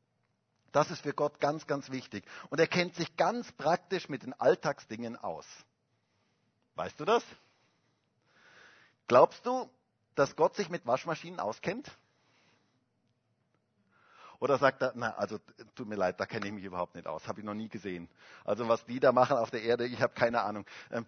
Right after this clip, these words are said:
nein, Gott kennt sich damit aus, mit den ganz praktischen Dingen. Gott kennt sich mit Handyverträgen aus. Gott kennt sich mit Computerproblemen aus. Er kennt sich beim Einkaufen aus. Ist manches Mal ganz gut, ihn zu fragen, „Gott, was soll ich eigentlich einkaufen?“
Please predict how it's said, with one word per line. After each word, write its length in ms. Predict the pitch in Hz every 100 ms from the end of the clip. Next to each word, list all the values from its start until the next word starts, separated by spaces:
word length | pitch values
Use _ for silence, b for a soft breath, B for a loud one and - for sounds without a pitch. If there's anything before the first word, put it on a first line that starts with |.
| -
nein, 300 | 175 208 190
Gott 240 | 220 220
kennt 220 | - 208 208
sich 160 | 220
damit 320 | 208 202 214
aus, 260 | 185 254 -
mit 140 | 196
den 80 | 180
ganz 240 | 202 247 -
praktischen 460 | 220 220 214 202
Dingen. 260 | 247 240 202
Gott 220 | 226 -
kennt 180 | 208 220
sich 100 | 196
mit 140 | 202
Handyverträgen 800 | 175 262 277 202 196 175 156 156
aus. 280 | 131 123 110 B B -
Gott 220 | 233 -
kennt 180 | 226 220
sich 100 | 190
mit 140 | 214
Computerproblemen 880 | 208 208 254 277 254 208 175 175 170
aus. 220 | 156 156
Er 100 | 196
kennt 240 | - 220 226
sich 120 | 208
beim 160 | 214 226
Einkaufen 680 | 233 285 - 208 175 185
aus. 300 | 143 123 104 - - b b -
Ist 160 | 233
manches 320 | 214 202 220
Mal 120 | 196 190
ganz 260 | 202 -
gut, 220 | 262 277
ihn 120 | 180 160
zu 140 | 170
fragen, 400 | 175 180 190 175
„Gott, 200 | 196 196 -
was 160 | 175 -
soll 180 | 185 175
ich 140 | -
eigentlich 320 | 147 160 -
einkaufen?“ 600 | 202 247 - 107 - 85